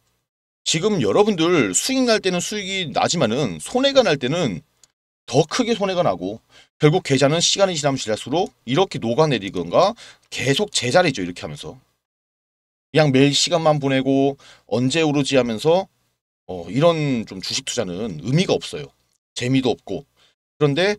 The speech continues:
제가 하는 이 테마주 단타 투자, 이 단타 투자는요, 이제 이 테마가 안 돌아오더라도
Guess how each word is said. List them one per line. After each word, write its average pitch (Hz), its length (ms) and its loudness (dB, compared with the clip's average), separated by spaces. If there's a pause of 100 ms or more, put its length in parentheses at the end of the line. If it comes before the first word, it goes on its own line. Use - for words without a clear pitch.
(200)
제가 127 280 4
하는 131 380 0 (260)
이 156 200 -2
테마주 247 540 4 (380)
단타 175 420 -2
투자, - 320 -2 (1300)
이 175 120 -4
단타 160 380 -2
투자는요, 131 800 2 (100)
이제 110 280 -2
이 147 200 0
테마가 175 460 2
안 120 120 -4
돌아오더라도 127 840 0